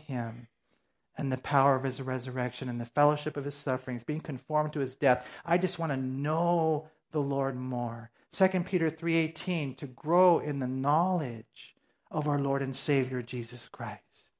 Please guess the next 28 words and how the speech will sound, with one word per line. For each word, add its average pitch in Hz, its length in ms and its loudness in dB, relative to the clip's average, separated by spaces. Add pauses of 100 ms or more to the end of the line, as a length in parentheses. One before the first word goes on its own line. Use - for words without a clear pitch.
(720)
You 160 60 -6
know, 143 60 0
that's 165 300 4
what 156 120 0
we 156 100 0
should 143 220 -2
have 131 440 0 (100)
in 135 100 -8
our 123 140 -4
hearts. - 720 -8 (680)
But 160 160 0
these 170 220 0
guys, 190 280 4
they 160 120 0
didn't 170 280 -2
know 165 160 0
the 175 120 0
Lord. 170 340 -4 (1300)
And 139 120 -4
so 160 280 2
God 151 260 6
had 147 240 0
to 147 80 -8
deal 139 260 -4
with 143 220 -6
them. 131 220 -6
Even 247 260 -2
though, 226 260 4